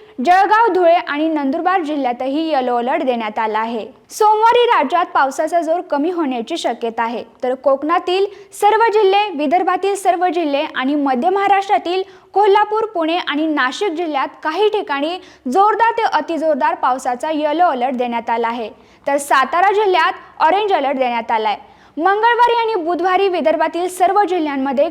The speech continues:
काही ठिकाणी जोरदार पावसाचा येलो अलर्ट देण्यात आला आहे, तर कोकण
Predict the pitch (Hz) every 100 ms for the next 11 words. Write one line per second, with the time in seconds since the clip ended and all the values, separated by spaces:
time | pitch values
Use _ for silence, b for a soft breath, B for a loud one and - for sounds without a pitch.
0 | - 320 359 403 381 269 262 302 262 294
1 | 262 320 339 294 262 254 240 302 320 311
2 | 349 359 285 240 220 240 233 220 220 214
3 | - B B B - 269 269 285 277 311